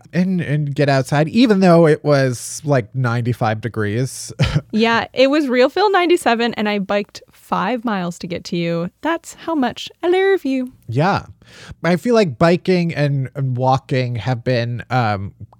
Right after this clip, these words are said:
Speaker 1: good. I'm still, even though I'm fully sweating through, like, several layers and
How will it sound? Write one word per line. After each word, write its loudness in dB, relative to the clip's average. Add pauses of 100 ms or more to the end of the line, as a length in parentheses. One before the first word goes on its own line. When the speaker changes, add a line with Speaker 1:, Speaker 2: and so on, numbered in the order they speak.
Speaker 1:
good. 0 (380)
I'm -6
still, -6 (200)
even 2
though 6
I'm 4
fully 2
sweating 2
through, 0
like, -4
several -2
layers -2
and -4